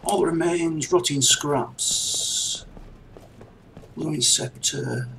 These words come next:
Bone Mune Mine, Scarlet Gorge. Good grief.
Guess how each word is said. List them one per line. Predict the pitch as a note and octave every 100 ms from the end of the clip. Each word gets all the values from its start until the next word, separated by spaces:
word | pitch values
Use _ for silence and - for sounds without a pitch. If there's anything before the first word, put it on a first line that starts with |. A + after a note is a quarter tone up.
| - - - - - - - - - - - - - - - - - - - - - - - - - - - - - - - - - - - - - - - -
Bone | - D#3+ E3 E3
Mune | E3 E3 E3
Mine, | D#3+ D#3+ D3+
Scarlet | - - - - F3 F3 - -
Gorge. | F3+ A3 - - - -
Good | -
grief. | - F#3 G3+